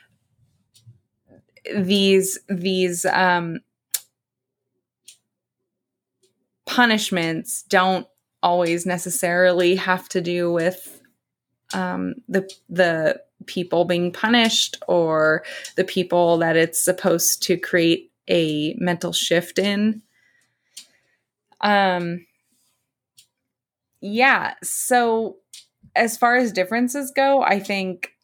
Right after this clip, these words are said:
I think that's, that's good. Do you feel like it's different enough for Saw to be a valid movie on its own? Because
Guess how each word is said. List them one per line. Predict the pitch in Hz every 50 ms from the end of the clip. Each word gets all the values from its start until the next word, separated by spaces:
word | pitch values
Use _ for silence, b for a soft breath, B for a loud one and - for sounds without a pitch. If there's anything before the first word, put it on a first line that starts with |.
| _ _ _ _ _ _ - _ _ _ _ _ _ _ -
I | 190 190 185
think | 190 185 175 170 170
that's, | 175 170 170 170 170 - - - -
that's | - - 185 185 - -
good. | - 180 170 175 190 214 226 208 - - 185
Do | - 208
you | 202 202 208 214
feel | 208 214 - - 214 214 214 226 226
like | 233 233 220 220 214 220 220 214 - - - -
it's | 214 208 - -
different | - - 185 185 190 196 202 214
enough | 220 220 226 233 247 254 254
for | - - - - - 196 185 185 190 185 185 190
Saw | 185 - - - 170 170 175 180
to | 180 - 202
be | 170 175 175 170 175 175 180 175 - -
a | - 175 175 170
valid | 170 180 160 160 160 165 160 156 160 170 165
movie | 175 170 170 165 160 165 165
on | 165 165 165
its | 165 175 -
own? | - 170 170 180 202 233 247 233 -
Because | - 196 190 - 208 185 180 170 165 165 -